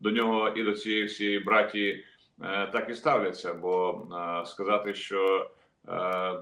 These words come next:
ну, він висловлює, е, думки народу,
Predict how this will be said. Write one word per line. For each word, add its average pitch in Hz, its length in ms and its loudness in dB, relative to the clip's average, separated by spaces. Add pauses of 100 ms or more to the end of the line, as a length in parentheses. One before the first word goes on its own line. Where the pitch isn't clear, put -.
(120)
ну, 95 440 -8 (340)
він 113 260 2
висловлює, 113 760 4
е, 95 1120 -4
думки 110 420 -4
народу, 107 680 2